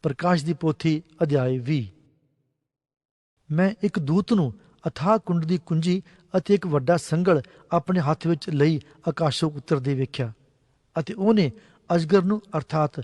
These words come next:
ਉਸ ਪੁਰਾਣੇ ਸੱਪ ਨੂੰ, ਜਿਹੜਾ ਇਬਲੀਸ ਅਤੇ ਸ਼ੈਤਾਨ ਹੈ, ਫੜਿਆ ਅਤੇ ਹਜ਼ਾਰ ਵਰ੍ਹੇ ਤੀਕ ਉਹਨੂੰ ਜਕੜ ਰੱਖਿਆ ਅਤੇ ਉਹਨੂੰ ਅਥਾਹ ਕੁੰਡ ਵਿੱਚ ਸੁੱਟ ਦਿੱਤਾ ਅਤੇ ਇਹਨੂੰ ਮੁੰਦ ਕੇ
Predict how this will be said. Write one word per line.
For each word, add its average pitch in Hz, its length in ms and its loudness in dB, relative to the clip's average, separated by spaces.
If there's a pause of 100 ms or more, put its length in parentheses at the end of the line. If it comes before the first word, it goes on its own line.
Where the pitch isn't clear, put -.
(320)
ਉਸ 220 200 0
ਪੁਰਾਣੇ 190 340 2
ਸੱਪ 151 300 -4
ਨੂੰ, 147 180 0 (360)
ਜਿਹੜਾ 175 160 2
ਇਬਲੀਸ 190 540 0 (140)
ਅਤੇ 165 120 -8
ਸ਼ੈਤਾਨ 170 380 0
ਹੈ, 151 120 2
ਫੜਿਆ 170 400 2 (600)
ਅਤੇ 156 220 -4
ਹਜ਼ਾਰ 160 260 4
ਵਰ੍ਹੇ 196 200 0
ਤੀਕ 180 300 -2 (120)
ਉਹਨੂੰ 190 260 2 (260)
ਜਕੜ 160 240 -2
ਰੱਖਿਆ 127 420 -4 (760)
ਅਤੇ - 200 -6
ਉਹਨੂੰ 196 220 2 (100)
ਅਥਾਹ 196 240 -2
ਕੁੰਡ 170 220 0
ਵਿੱਚ 151 260 -4 (180)
ਸੁੱਟ 208 240 -6
ਦਿੱਤਾ 135 340 -4 (640)
ਅਤੇ 175 320 -2 (440)
ਇਹਨੂੰ 214 360 2 (260)
ਮੁੰਦ 185 260 2
ਕੇ 170 260 -2